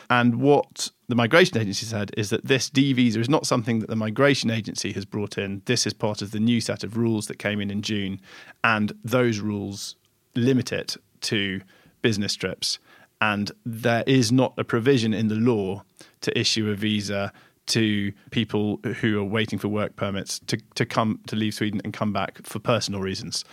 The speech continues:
So they're sort of saying, "We, under the law, we cannot do this." So that, so if these people are gonna get helped, I don't know, that it, it would have to be done by the incoming government very quickly, which means they could have to wait for years. I mean, how quickly can that happen?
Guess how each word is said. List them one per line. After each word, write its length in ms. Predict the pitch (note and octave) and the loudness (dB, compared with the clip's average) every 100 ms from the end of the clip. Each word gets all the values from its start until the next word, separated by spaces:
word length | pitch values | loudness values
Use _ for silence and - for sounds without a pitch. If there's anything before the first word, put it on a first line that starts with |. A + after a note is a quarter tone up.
| - - | -16 -2
So 160 | A#2+ | 2
they're 160 | A#2 B2+ | 6 6
sort 200 | - A#2 | 4 0
of 40 | |
saying, 240 | A#2 G#2+ G#2+ | 0 0 0
"We, 240 | B2 B2 - _ - - C3+ | 2 2 0 _ -20 0 4
under 180 | C3 | 4
the 80 | A#2 | 4
law, 220 | B2 B2+ | 4 4
we 240 | A2 A#2 A2+ | 4 2 2
cannot 400 | - A2+ G#2+ - | 2 0 0 -2
do 180 | A2 F#2+ | -2 -2
this." 200 | E2+ - | -6 -8
So 320 | - A#2 A2+ | -4 0 0
that, 180 | - - | -2 0
so 260 | A#2+ A2+ A#2 - - | 2 2 0 -6 -2
if 460 | C3 - - - _ - | -2 -2 -12 -18 _ 0
these 160 | C3 | 2
people 260 | - C3+ A#2 | 4 0 0
are 60 | A2 | -2
gonna 160 | A2 | -2
get 140 | G#2+ - | -4 -2
helped, 600 | E3+ C#3 F#2+ - - C#3+ - _ - | 2 2 0 -6 -8 -8 -12 _ -4
I 80 | G2 | -2
don't 200 | G#2 A2 | -2 0
know, 200 | B2+ A2 | 2 2
that 160 | G2 | 0
it, 160 | G#2+ - - | -2 -2 0
it 140 | B2+ B2+ | 0 0
would 100 | A2+ | -2
have 180 | A2+ | -2
to 80 | - | -2
be 120 | A2 | -4
done 240 | G#2+ G#2+ G#2 | -2 -2 -2
by 340 | G2+ G2 F#2+ - - | -4 -4 -8 -10 -10
the 260 | - G2+ - | -6 -8 -6
incoming 380 | A2+ G#2+ G2+ G2 | -6 -6 -6 -6
government 400 | G#2+ G2+ F#2 - _ _ _ _ - | -6 -6 -8 -12 _ _ _ _ -6
very 200 | G2 F#2+ | -4 -4
quickly, 400 | - - F#2 - | -6 -6 -10 -8
which 160 | A2 - | -8 -4
means 340 | G#2 - - - - | -4 -4 -8 -10 -6
they 160 | G2+ - | -6 -6
could 180 | - G#2+ | -8 -6
have 160 | G2+ - | -6 -6
to 100 | G2 | -6
wait 200 | G2 - | -6 -8
for 100 | G2 | -8
years. 280 | G2 F#2 F2+ | -6 -6 -6
I 60 | |
mean, 120 | F#2 | -8
how 140 | G#2+ G2 | -6 -6
quickly 300 | - - - | -8 -12 -10
can 180 | - F#2+ | -8 -8
that 140 | - | -8
happen? 280 | - - | -10 -12